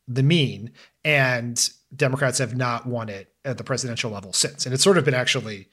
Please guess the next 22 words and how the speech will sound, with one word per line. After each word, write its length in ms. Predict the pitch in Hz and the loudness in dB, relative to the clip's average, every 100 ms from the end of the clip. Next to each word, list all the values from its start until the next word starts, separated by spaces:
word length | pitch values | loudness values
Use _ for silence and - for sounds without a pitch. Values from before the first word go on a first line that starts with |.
| _ _ _ _ | _ _ _ _
status 400 | - - 139 120 | 0 4 4 2
quo. 280 | - 143 143 | 2 0 0
It 80 | 110 | 0
has 140 | 139 | 2
not 220 | 139 131 139 | 4 2 2
been 100 | 120 | -2
in 120 | 110 | -2
this 160 | 110 | -4
inexorable 580 | 156 131 113 117 113 107 | -2 -4 -4 -6 -8 -8
trend 320 | - 117 95 | -8 -10 -12
blue. 260 | 95 98 - _ - - _ | -16 -18 -20 _ -20 -20 _
Which 260 | 156 185 175 | 4 6 6
way 120 | 160 | 4
does 200 | 139 139 | 4 2
Georgia 340 | - 139 - 107 | 0 0 -2 -4
go 580 | 135 123 170 240 208 - - | 0 4 6 6 2 -6 -2
is 140 | 127 | 2
a 60 | 131 | 2
really 320 | 131 123 120 | 2 0 -2
interesting 540 | 123 117 113 - 107 | -6 -8 -6 -8 -10
one. 160 | 98 85 | -14 -2
Now, 380 | 151 160 127 | 4 4 2